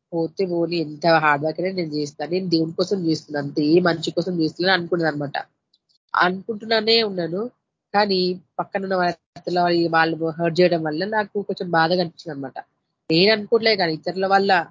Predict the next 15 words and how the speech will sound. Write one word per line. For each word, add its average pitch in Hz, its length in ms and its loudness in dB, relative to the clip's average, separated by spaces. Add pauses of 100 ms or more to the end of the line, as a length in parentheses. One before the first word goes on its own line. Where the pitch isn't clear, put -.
(180)
నేనే 175 260 -4
ఫీల్ 208 220 -2
అవ్వట్లేదు, 190 420 -2
నాకు 156 240 0
అప్రిషియేట్ 165 400 -8
రావట్లేదు 160 360 -2
అని, 147 100 -4
కానీ 147 140 -8
ఇతరులు 175 360 -2
చేసే 175 340 0
దాన్ని 156 260 2
బట్టి 151 440 -4
నాకు 147 360 0
ఎట్లాగో 156 360 -2
అనిపించింది. 151 420 -6